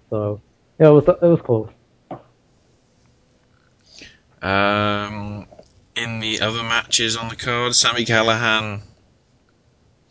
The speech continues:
Speaker 2: versus Juggernaut Jason Axe doesn't have a result,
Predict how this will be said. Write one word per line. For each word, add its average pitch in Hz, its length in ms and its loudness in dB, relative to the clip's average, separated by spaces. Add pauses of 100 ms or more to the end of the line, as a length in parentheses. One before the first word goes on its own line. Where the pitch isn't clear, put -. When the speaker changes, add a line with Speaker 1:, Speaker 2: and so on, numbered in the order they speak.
(420)
Speaker 2:
versus 104 540 -2
Juggernaut 104 500 -6
Jason 101 320 -4
Axe 98 200 -6
doesn't 98 240 -8
have 92 160 -8
a 92 80 -10
result, 98 420 -4